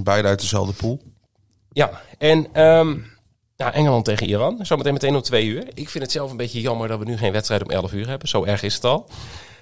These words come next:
Speaker 2: Maar, eh, om dan de dag te beginnen met Engeland is denk ik wel prima.
Speaker 1: Ja, is voor die Engelsen ook goed dat het niet al om elf uur is. Soms ligt ze al helemaal, eh, <laughs> helemaal vroeg in de
Speaker 2: Dan
Speaker 1: goot.
Speaker 2: zou je misschien, eh, nuchtere supporters zien. Hè? Je weet het niet.
Speaker 1: Ja, dat is
Speaker 2: Dat
Speaker 1: waar.
Speaker 2: denk ik niet. Ehm,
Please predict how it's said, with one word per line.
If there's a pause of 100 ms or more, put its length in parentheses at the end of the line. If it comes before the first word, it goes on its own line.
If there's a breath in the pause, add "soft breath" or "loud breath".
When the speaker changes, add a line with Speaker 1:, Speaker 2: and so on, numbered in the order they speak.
(280 loud breath)
Speaker 2:
Maar, (300)
eh,
om
dan
de
dag
te
beginnen
met
Engeland
is
denk
ik
wel (460)
prima. (300)
Speaker 1:
Ja,
is
voor
die
Engelsen
ook
goed
dat
het
niet
al
om
elf
uur
is.
Soms
ligt
ze
al
helemaal,
eh, (240 loud breath)
<laughs>
helemaal
vroeg
in
de
Speaker 2:
Dan
Speaker 1:
goot.
Speaker 2:
zou
je
misschien,
eh, (180)
nuchtere
supporters
zien.
Hè?
Je
weet
het
niet.
Speaker 1:
Ja,
dat
is
Speaker 2:
Dat
Speaker 1:
waar.
Speaker 2:
denk
ik
niet. (800 loud breath)
Ehm,